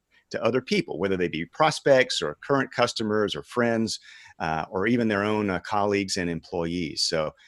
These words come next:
uh, I found that there's, uh, some simple concepts and precepts that, uh, can help people to, to bridge that gap. And it is a substantial gap.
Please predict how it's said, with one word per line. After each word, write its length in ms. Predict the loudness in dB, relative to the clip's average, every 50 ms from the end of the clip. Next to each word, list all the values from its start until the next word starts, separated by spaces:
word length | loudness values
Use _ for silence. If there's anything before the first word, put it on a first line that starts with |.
| -20 -20 -20 -20 -12 -10
uh, 220 | -8 -8 -8 -8 -8 -6
I 100 | -6 -4
found 300 | -2 0 0 2 2 2
that 120 | 2 2 4
there's, 320 | 4 4 4 4 2 0
uh, 160 | 0 0 0
some 220 | -2 -4 -4 -4 -2
simple 720 | 0 0 0 0 0 2 2 4 4 4 4 2 0 -2 _ -8
concepts 480 | -2 -2 0 0 0 0 0 -2 -2 -4
and 80 | -10 -8
precepts 600 | -6 -6 -4 -2 -2 -4 -4 -4 -8 -10 -10 _ _ _ _ _ _ _ _ _ -4
that, 300 | 0 0 0 0 0 0
uh, 200 | 2 2 2 0
can 160 | -2 -6 -6
help 280 | -2 0 0 0 0 0
people 300 | -4 -2 0 0 0 0
to, 180 | 0 -2 -4 -4 -6 -16 -10 -6
to 100 | -4 -4
bridge 420 | -4 -2 2 4 6 6 4 4 4
that 300 | 4 4 4 4 0 0
gap. 400 | 2 2 4 4 2 0 -4 _ _ _ _ _ _
And 160 | -6 -2 0 0
it 120 | 2 4
is 180 | 2 2 4 4
a 140 | 4 4
substantial 640 | 2 0 -4 -4 -6 -4 -4 -2 -2 -2 -4 -6 -8
gap. 300 | -8 -10 -14 -14 -14 -14